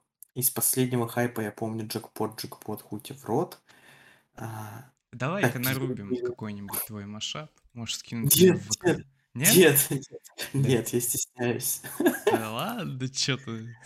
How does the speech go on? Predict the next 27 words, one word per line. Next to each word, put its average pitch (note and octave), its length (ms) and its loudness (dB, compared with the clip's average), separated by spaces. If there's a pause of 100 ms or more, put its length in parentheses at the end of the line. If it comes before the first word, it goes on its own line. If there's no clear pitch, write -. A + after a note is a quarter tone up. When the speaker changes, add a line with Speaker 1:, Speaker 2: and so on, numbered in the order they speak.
(120)
Speaker 2:
<laughs> - 840 -10
Speaker 1:
У C3 40 2
меня C3 160 6
все - 240 4
машапы C3 680 2
с - 140 2
Фейсом, B2 680 0
с, - 200 0
э, G#2 180 -4 (580)
первым A2+ 300 0
классом A2+ 580 0 (580)
и C3+ 60 -20
с - 220 -6
чем G#2+ 300 -6
еще? - 240 -12 (840)
Ну, C3+ 100 -4
по D3 80 2
сути, C#3+ 300 4
все - 260 4
реально G#2 320 -2
машапы G2+ 420 -6
с - 80 -4
Фейсом - 380 -4
и B2 40 -12
с - 80 -6
первым - 260 -10
Speaker 2:
Ты - 60 -12